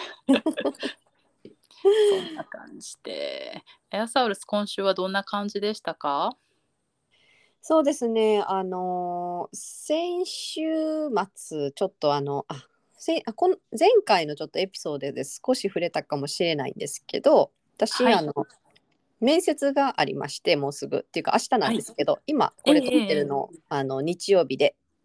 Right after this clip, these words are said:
Speaker 1: うん。
Speaker 2: で、あの、月曜日、明日にあるんですけど、で、その、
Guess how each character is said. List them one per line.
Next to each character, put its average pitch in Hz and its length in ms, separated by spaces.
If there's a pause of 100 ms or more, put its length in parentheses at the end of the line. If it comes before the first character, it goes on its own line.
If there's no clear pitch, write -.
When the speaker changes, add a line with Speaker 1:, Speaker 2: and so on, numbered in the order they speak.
(440)
Speaker 1:
う 208 260
ん。 - 20
Speaker 2:
で、 185 380
あ 175 80
の、 156 80
月 190 240
曜 185 140
日、 - 100
明 - 60 (100)
日 196 140
に 180 300
あ 175 120
る 156 120
ん 143 60
で - 80
す - 160
け 190 140
ど、 240 320 (220)
で、 269 240
そ 247 160
の、 233 420